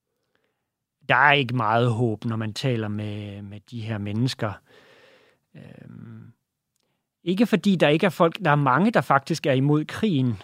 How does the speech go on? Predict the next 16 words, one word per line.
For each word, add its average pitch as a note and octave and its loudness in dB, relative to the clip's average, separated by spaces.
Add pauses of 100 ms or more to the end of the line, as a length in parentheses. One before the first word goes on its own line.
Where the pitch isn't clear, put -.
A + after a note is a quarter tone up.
(140)
øhm, A#2+ 0
også C3+ -4
i G3 0
de C3 -6
indflydelsesrige D3 -2
kredse D3 -2
i C3+ 0
Moskva, B2+ -2
altså C3+ -12
det, C3 -4
man C3+ -2
i B2+ -4
gamle B2+ -2
dage B2 -2
kaldte, A#2+ -8
øh, G#2+ -6